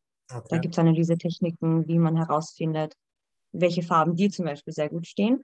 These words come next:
Speaker 1: Mhm.
Speaker 2: und welche Farben eher nicht.
Speaker 1: Jetzt bin ich gespannt, welche ist das? <laughs>
Speaker 2: <laughs> Ja, also zu dies-, da gibt's Analysetücher in
Speaker 1: Mhm.
Speaker 2: verschiedenen Farben, wo man kalte und warme Farben unterscheidet im ersten Schritt.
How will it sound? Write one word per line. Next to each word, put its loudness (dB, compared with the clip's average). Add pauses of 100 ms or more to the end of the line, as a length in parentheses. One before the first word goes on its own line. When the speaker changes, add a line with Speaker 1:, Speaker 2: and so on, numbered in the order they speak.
(380)
Speaker 1:
Mhm. -14 (200)
Speaker 2:
und 0
welche -6
Farben -6
eher -8
nicht. -12 (880)
Speaker 1:
Jetzt -6
bin 0
ich -4
gespannt, -2
welche 2
ist 0
das? -2 (160)
<laughs> 2 (920)
Speaker 2:
<laughs> 6 (500)
Ja, 6
also 6
zu 4
dies-, 4
da 6
gibt's 2
Analysetücher 2 (500)
in 0
Speaker 1:
Mhm. -2
Speaker 2:
verschiedenen 0
Farben, -2
wo 0
man -2
kalte -2
und -8
warme 0
Farben 0
unterscheidet -4
im -4
ersten -8
Schritt. -6